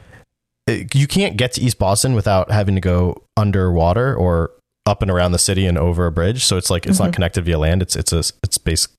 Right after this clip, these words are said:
Speaker 1: basically an island, more or less. Um, well, it's, it's not real anyway, but it's, it's just all South American immigrants.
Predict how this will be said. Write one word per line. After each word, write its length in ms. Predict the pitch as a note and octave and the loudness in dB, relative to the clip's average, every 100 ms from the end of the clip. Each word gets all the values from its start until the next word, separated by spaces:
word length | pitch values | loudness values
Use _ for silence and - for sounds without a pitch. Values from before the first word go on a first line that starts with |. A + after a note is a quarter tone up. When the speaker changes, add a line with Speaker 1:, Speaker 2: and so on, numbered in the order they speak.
| _ _ _ - | _ _ _ -8
Speaker 1:
basically 280 | - - - | -6 -4 -4
an 80 | A#1+ | 0
island, 340 | D#2+ G2+ A2+ - - _ - | 0 0 -2 -6 -20 _ -4
more 100 | G#2+ | -2
or 40 | A2+ | 0
less. 280 | B2+ - - - | 0 -2 -4 0
Um, 340 | F#2 E2+ E2+ _ - | 0 0 -2 _ -2
well, 60 | |
it's, 80 | G2 | 0
it's 120 | A#2 A2 | 0 -2
not 180 | - | -4
real 120 | F2+ - - | -8 -6 -2
anyway, 280 | G2+ - - - - _ _ _ _ _ _ _ _ _ _ _ _ _ _ - | -2 -4 -10 -18 -20 _ _ _ _ _ _ _ _ _ _ _ _ _ _ -2
but 400 | A2 C3+ B2 - _ _ _ _ _ _ _ _ _ C3+ A#2 - - | 2 2 0 -8 _ _ _ _ _ _ _ _ _ -2 -2 -4 -4
it's, 320 | D3 C3+ - | -2 0 -2
it's 180 | D3 - | 0 0
just 180 | D3 - - | 0 0 0
all 640 | B2+ D#3 D3 A#2 - _ _ - | 2 4 4 2 -2 _ _ -2
South 320 | - A2+ - | 2 2 2
American 600 | A2+ G#2 G2 F#2 F#2 F#2 _ | 0 0 0 0 0 -2 _
immigrants. 680 | B2 G#3 G#2+ F2 F#2+ - - | 0 0 0 -2 -2 -2 -4